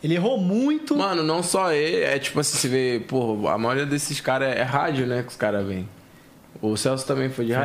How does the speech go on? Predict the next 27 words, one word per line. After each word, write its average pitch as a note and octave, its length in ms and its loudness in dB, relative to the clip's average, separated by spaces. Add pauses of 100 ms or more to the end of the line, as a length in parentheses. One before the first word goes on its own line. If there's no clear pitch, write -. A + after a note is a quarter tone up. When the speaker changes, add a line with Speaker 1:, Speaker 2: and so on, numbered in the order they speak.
Speaker 2:
rádio? C3 60 0
Speaker 3:
rádio A#2+ 240 0
Speaker 2:
Foi G#2+ 100 0
Speaker 3:
também, G#2+ 140 0
Speaker 2:
rádio, A#2 300 0
Speaker 3:
é. G2+ 40 -2
Speaker 2:
o - 40 -6
Faustão A2 520 -4
veio A2 140 -2
de G#2 100 -4
Speaker 1:
Sim. G2 60 0
Speaker 2:
rádio, G#2+ 320 0
igual G2 260 0
a G2 120 -2
Ana, G2 320 -4
a F#2+ 340 -2 (160)
Minerato G2 520 -4
falou G2+ 400 -4
ontem. A#2+ 120 -4
Speaker 1:
Aí G3 80 0
que G3 140 -6
nem, C4 180 0
tipo, F3 320 -2
eu A3 420 -2
sou - 140 -2
assistente G3+ 420 -2
dele, D3+ 320 -2